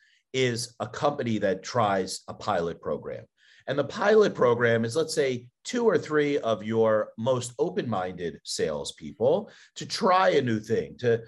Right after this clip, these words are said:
give a new C R M a little bit of a test drive, to try to use some of the new materials in the sales, uh, uh, uh, process. And what happens is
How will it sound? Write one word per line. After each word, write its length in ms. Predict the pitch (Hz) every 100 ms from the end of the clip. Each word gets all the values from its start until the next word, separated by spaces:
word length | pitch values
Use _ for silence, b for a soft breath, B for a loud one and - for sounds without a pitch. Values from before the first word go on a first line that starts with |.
| B _
give 160 | 175 180
a 60 |
new 220 | 131 127
C 300 | 117 - 127
R 200 | 113 107 110
M 200 | 107 98
a 80 |
little 240 | 101 117 110
bit 160 | 110
of 80 | 107
a 60 | 95
test 360 | - 107 90 -
drive, 360 | 95 76 -
to 300 | - 131 117 120 B -
try 260 | 240 190
to 100 | 196
use 280 | 139 123 113
some 160 | 120 117
of 80 |
the 80 | 110
new 180 | 104 110
materials 840 | 110 101 - 110 107 101 95 - -
in 180 | 113
the 300 | 104 101 92
sales, 480 | 85 127 110 98 -
uh, 20 |
uh, 600 | 85 92 90 92 90 82 76
uh, 140 | 85 78
process. 600 | - 92 82 82 60 - B B B B
And 80 | 139
what 100 | 151
happens 580 | 131 - 254 - 139 104
is 400 | 107 98 - -